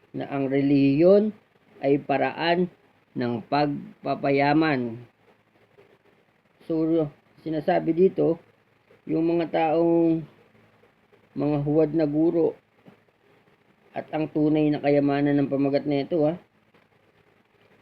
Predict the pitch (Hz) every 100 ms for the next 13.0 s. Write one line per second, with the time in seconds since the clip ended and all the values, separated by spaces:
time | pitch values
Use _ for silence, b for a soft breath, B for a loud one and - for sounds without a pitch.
0 | _ _ _ _ _ _ _ _ 143 143
1 | - - 160 156 - - - _ _ _
2 | _ _ _ _ _ _ _ _ _ 139
3 | 127 143 147 165 165 156 151 143 - _
4 | _ - 135 131 147 143 - 185 170 147
5 | 135 139 - _ _ _ _ _ _ _
6 | - 147 147 143 151 147 151 156 156 151
7 | 147 147 143 147 147 143 151 151 127 131
8 | 120 - _ _ _ _ _ _ _ _
9 | - 139 143 156 165 165 160 139 131 139
10 | 143 _ _ _ _ _ _ _ _ _
11 | _ _ _ _ 147 151 151 143 131 120
12 | 139 143 120 104 113 123 143 143 135